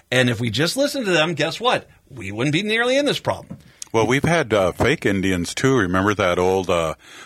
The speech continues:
Speaker 2: pollution, uh, the, where they're throwing out the trash and the guy's got the tear coming down
Speaker 1: Yeah.
Speaker 2: there? Yeah, we have had fake Indians, like, uh, um, speak up for us back in the day.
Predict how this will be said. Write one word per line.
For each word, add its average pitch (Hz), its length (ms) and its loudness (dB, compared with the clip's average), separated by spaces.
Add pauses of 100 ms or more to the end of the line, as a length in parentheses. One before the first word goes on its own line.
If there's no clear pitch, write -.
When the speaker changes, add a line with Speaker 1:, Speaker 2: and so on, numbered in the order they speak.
(140)
Speaker 2:
pollution, 101 720 2
uh, 82 340 -2 (400)
the, 87 200 0
where 85 180 0
they're 87 120 -2
throwing 92 300 0
out 90 160 -4
the - 80 -16
trash 90 420 0
and 95 80 0
the 87 40 -2
guy's 90 280 0
got 95 200 -2
the 92 60 -6
tear 95 320 2
coming 101 340 0
down 104 180 4
Speaker 1:
Yeah. 156 160 6
Speaker 2:
there? 113 260 2 (600)
Yeah, 95 120 2
we 95 140 4
have 110 100 0
had 120 240 0
fake 92 260 -2
Indians, 82 480 -2
like, 73 260 -4
uh, 69 280 -4 (320)
um, 71 340 -10
speak - 320 -6
up 69 120 -4
for 67 220 0
us 67 140 -6
back 67 300 -6
in 69 80 -6
the 67 80 -6
day. 69 260 -6